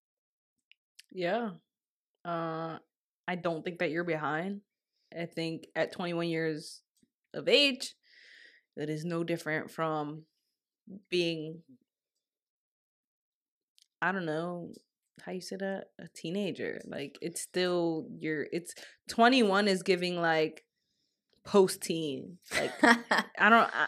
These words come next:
Speaker 1: I don't know. Like, just because you're
Speaker 2: Mm-hmm.
Speaker 1: twenty-one doesn't mean you're grown and, like, you should be doing grown things. Like,
Speaker 2: Mm-hmm.
Speaker 1: it's all a transition.
Speaker 2: Mm-hmm.
Speaker 1: So, I, I think,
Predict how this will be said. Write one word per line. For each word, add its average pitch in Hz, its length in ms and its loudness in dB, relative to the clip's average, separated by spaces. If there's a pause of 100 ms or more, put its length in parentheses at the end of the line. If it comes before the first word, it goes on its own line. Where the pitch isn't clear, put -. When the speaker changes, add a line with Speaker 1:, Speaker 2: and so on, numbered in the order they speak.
Speaker 1:
I 226 120 10
don't 247 180 10
know. 208 320 8
Like, 170 320 0
just 240 220 4
because 262 240 8
you're 254 100 8
Speaker 2:
Mm-hmm. 240 100 -2
Speaker 1:
twenty-one 214 480 8
doesn't 180 300 4
mean 180 300 0
you're 170 240 6
grown 165 720 2
and, 156 200 -2
like, 147 300 -2
you 170 80 -2
should 165 140 -8
be 170 60 -4
doing 165 200 0
grown 165 240 -2
things. 160 400 -4
Like, 226 140 2
Speaker 2:
Mm-hmm. 208 340 0
Speaker 1:
it's 190 160 0 (120)
all 208 280 10
a 202 80 6
transition. 170 1000 -2
Speaker 2:
Mm-hmm. 214 280 -4
Speaker 1:
So, 170 600 2 (800)
I, 190 260 0
I 180 140 4
think, 190 340 -2